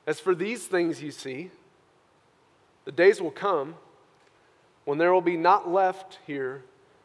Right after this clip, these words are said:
one stone upon another that will not be thrown down."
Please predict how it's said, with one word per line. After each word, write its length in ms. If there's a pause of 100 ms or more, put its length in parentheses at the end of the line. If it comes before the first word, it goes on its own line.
(140)
one 320
stone 800 (760)
upon 300
another 400
that 180
will 80
not 320
be 280
thrown 380
down." 220